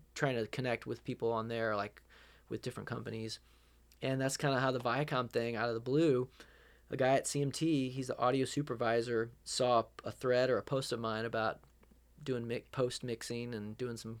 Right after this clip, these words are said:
custom stuff for different companies. Out of the blue, I got a, a D M from him, like a, you know, private message, said, "Hey, are you interested in,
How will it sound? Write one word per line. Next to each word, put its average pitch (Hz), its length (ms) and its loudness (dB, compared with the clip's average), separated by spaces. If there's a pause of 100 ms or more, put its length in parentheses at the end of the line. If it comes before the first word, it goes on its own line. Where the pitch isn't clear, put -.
custom 117 300 -8
stuff 117 340 -4
for - 260 -6
different - 300 -8
companies. 113 540 -6 (800)
Out 127 80 -2
of 131 60 0
the 135 60 0
blue, 135 140 4
I 123 60 4
got 123 120 0
a, 113 100 -4 (160)
a 120 80 -6
D 123 220 -2
M 139 100 -2
from 120 220 -6
him, 120 400 -2
like 113 120 -6
a, 117 60 -8 (240)
you 123 60 -12
know, 113 60 -10 (100)
private 120 360 -4
message, 120 300 -6
said, 110 220 -2
"Hey, 156 200 2
are 131 60 2
you 135 140 0
interested 131 320 -2
in, 117 200 -6